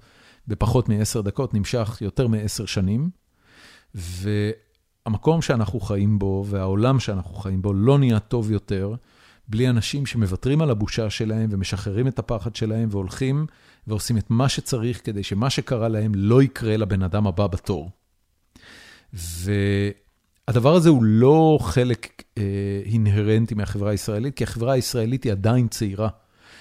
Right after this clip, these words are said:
ויש לה עוד מיינדסט שבהרבה מקומות הוא מיינדסט גלותי.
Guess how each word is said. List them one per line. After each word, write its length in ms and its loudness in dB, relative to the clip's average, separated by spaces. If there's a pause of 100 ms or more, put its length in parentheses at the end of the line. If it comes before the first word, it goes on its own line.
(220)
ויש 220 0
לה 60 6
עוד 160 4
מיינדסט 520 4
שבהרבה 360 0
מקומות 440 -2
הוא 60 -2
מיינדסט 320 0
גלותי. 580 -2